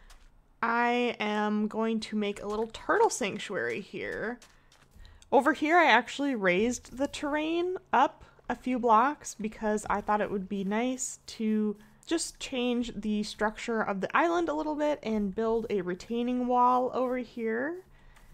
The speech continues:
But another thing I was thinking of, since we have this nice flat area now, is that this would be perfect for some farmland. It would be cool to build a windmill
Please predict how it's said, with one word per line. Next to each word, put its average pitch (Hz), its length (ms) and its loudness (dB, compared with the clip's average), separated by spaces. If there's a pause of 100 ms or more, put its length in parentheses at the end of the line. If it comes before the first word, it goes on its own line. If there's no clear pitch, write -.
(200)
But 349 180 8
another 285 300 4
thing 285 180 0
I 285 80 4
was 277 100 0
thinking 269 280 -2
of, 247 340 4
since 220 220 -4
we 226 80 0
have 202 200 0
this 208 200 -6
nice 190 280 -2
flat 180 380 4
area 330 380 4
now, 320 520 2
is 214 160 0
that 202 220 2
this - 160 2
would 320 100 0
be 330 100 4
perfect 277 440 0
for 214 220 0
some 185 200 -2
farmland. 247 800 4 (420)
It - 120 -2
would 269 160 -2
be 277 140 -2
cool 339 420 0
to 247 360 -4
build 214 320 2
a 196 120 0
windmill 247 760 0